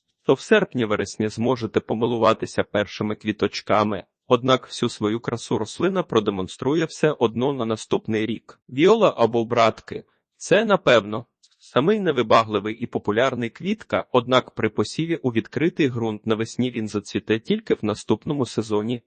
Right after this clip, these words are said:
якщо не згодні з таким станом речей. То сійте віолу в лютому. Гвоздика шабо прекрасно росте в суворому українському кліматі, потрібно просто вчасно посіяти насіння на розсаду.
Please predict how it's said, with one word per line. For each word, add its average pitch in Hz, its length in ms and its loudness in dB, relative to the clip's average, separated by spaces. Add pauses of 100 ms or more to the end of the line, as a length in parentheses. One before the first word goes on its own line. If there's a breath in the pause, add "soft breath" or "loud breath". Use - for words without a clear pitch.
якщо 110 380 -2
не 101 120 -4
згодні 151 420 0
з - 100 -8
таким 110 300 0
станом 101 460 0
речей. - 480 -8 (280)
То 190 120 4
сійте 175 420 -2
віолу 120 340 -2
в 110 100 -10
лютому. 107 560 -6
Гвоздика 143 540 2
шабо 117 380 2
прекрасно 139 640 0
росте 131 300 0
в - 80 -4
суворому 160 540 0
українському 107 840 -6
кліматі, 151 580 -2 (140)
потрібно 190 520 -2
просто 123 340 0
вчасно 110 500 0
посіяти 110 560 -2
насіння 107 560 -4
на 147 140 0
розсаду. 87 560 -6